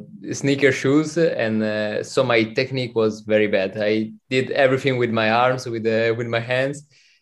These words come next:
and, uh, my feet were continuing to, to slip on the wall. So my technique,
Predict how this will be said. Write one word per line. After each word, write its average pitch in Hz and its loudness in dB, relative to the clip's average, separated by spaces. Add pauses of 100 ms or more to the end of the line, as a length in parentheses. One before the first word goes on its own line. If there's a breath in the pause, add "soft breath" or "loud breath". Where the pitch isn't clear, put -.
(100)
and, 110 0
uh, 107 6
my 113 0
feet 127 -4
were 113 2 (240)
continuing 127 -4 (360)
to, 113 -6
to 120 -10
slip 135 0
on 123 6
the 117 0
wall. 123 6
So - 0
my 117 0
technique, 127 -6